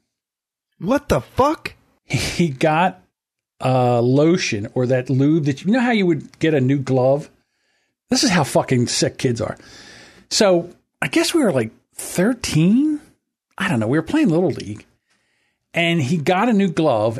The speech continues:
Speaker 2: and he had this leather lube that he would have to rub into the glove every day to break it in.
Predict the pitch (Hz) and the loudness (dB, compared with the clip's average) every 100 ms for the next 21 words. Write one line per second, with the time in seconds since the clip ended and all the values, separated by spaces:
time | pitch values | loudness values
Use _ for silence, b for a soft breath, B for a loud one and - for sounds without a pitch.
0 | - 147 131 160 151 147 131 127 175 190 | -4 -2 0 0 0 -2 -2 -2 -2 0
1 | 139 104 107 107 117 113 123 120 143 135 | -2 -2 -4 -4 -2 -2 0 0 -2 -2
2 | 127 117 143 143 147 139 135 127 135 139 | -2 0 0 2 -2 -2 -4 -2 0 0
3 | 151 147 151 147 117 123 131 131 123 165 | 0 0 -2 -2 -2 -2 -2 -2 -2 -2
4 | 185 | -4